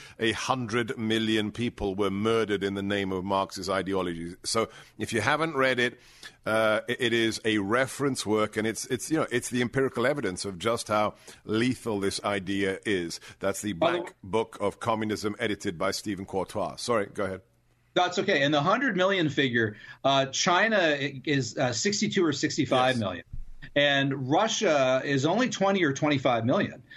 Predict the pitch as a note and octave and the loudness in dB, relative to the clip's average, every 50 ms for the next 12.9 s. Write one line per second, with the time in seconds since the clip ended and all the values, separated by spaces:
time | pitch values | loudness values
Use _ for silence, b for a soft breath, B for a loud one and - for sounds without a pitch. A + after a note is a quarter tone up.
0 | B B B B - C3+ C#3 C3+ C#3 C#3 C#3+ C3+ - E3 D#3+ D#3 D3+ D3 - D#3+ | B B B B 0 2 2 2 2 0 0 2 2 2 4 2 2 2 2 2
1 | C#3 C3+ C3 - - E3+ E3+ F3+ D#3+ D#3+ F3+ E3+ E3+ D#3+ - - E3 D3+ C#3 C3 | 2 2 2 0 2 2 2 4 2 2 2 2 2 2 2 0 2 2 4 4
2 | C#3 D3 D3+ D#3+ D#3+ D#3 C3 B2 C3 C3 C#3+ C#3+ D#3 D3 - - C#3 C3+ D3 D3+ | 4 4 4 4 2 2 2 2 2 2 4 2 2 -2 0 0 2 2 2 0
3 | C#3+ - - - - D3+ D3 D3+ C#3+ D3 - - - B2+ A#2+ A#2+ C#3 D3 D3+ D3 | -2 -8 -8 -2 2 2 2 2 2 -2 -4 -4 -2 -2 0 2 2 2 4 4
4 | D3+ D3+ C#3 C#3+ B B B B - C#3 C#3 C3+ C#3+ E3 F3+ F3 - G3+ E3+ D3 | 2 2 0 -2 B B B B 0 2 4 4 4 2 2 2 2 2 2 2
5 | C#3 - - D3+ - - C#3 B2 - - B2+ C3+ D3 D#3+ E3 D#3+ D#3+ D#3+ D#3+ D#3+ | 0 0 -2 -2 0 0 -2 -2 0 0 2 2 4 4 4 4 6 6 4 4
6 | E3 E3 D#3+ D#3 B B B B B B C3 C3 C3 C3 C3 B2+ D#3 D#3 E3 F3 | 4 4 2 2 B B B B B B 4 4 4 4 4 4 4 4 4 4
7 | D3 D#3+ G3 G3 F#3+ G3 F#3+ F#3 A3 B3 - - D#3 C#3+ C#3+ C3+ C3 A#2+ A2+ B2+ | 4 2 4 4 4 4 4 4 4 2 2 0 0 2 4 4 2 2 2 2
8 | C3+ C#3 D3 D#3 D3 D#3 D#3 C#3+ D3+ E3 E3 - - E3+ D#3+ D#3 - F3+ G3+ G#3 | 2 4 4 4 4 4 2 2 2 2 2 2 0 0 -2 0 2 2 2 2
9 | G#3 - - A#2+ G#2 - A2 A2 - D3+ C#3+ C#3 D#3 D3+ C#3+ C3+ C3+ C3+ C#3+ C#3+ | 0 0 0 0 0 0 -2 -2 0 0 2 2 2 2 2 2 4 4 4 2
10 | C#3 C3+ - C#3 C3 - - D3+ C#3+ C#3 C#3 C#3 C#3 C#3 D3 D#3 D3+ - A#2 G#2+ | 2 0 0 0 0 2 2 0 2 2 2 2 2 2 2 2 0 0 -2 -2
11 | G#2+ - - D3 C#3 C#3 C#3 C3+ C3 B2+ - F#3+ G3+ F#3 F3+ D#3 D3 C3+ C#3 D#3 | -2 0 0 2 2 4 4 2 2 0 0 0 2 2 2 2 0 0 2 2
12 | E3 D#3+ B2+ A2+ - D3 C#3+ C#3+ C3+ B2 A2 A2 G#2+ - D3 C#3+ C3 A2 | 2 2 0 0 0 2 2 2 2 2 2 0 0 2 2 2 2 2